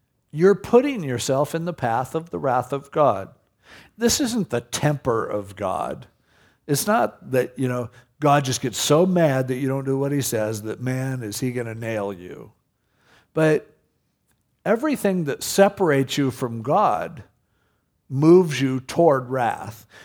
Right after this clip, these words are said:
'Cause there are two paths in this world to go on. One of them that leads toward hell, and one of them that leads towards heaven.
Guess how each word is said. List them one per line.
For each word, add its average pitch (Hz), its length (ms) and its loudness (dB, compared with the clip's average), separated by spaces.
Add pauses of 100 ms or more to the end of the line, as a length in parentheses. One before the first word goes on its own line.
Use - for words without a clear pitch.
(120)
'Cause 180 180 -2
there 202 120 4
are 185 60 2
two 262 260 -2
paths 180 480 2
in 143 120 -4
this 139 200 -4
world 135 300 0
to 120 100 -4
go 127 180 -2
on. 104 240 -2 (300)
One 175 300 2
of 214 100 0
them 208 200 2
that 147 220 2
leads 156 400 0
toward 131 400 -2
hell, 127 680 -2 (680)
and 127 100 -10
one 170 180 0
of 202 80 -6
them 139 140 -2
that 160 200 -2
leads 120 300 -6
towards 110 380 -6
heaven. 196 520 -8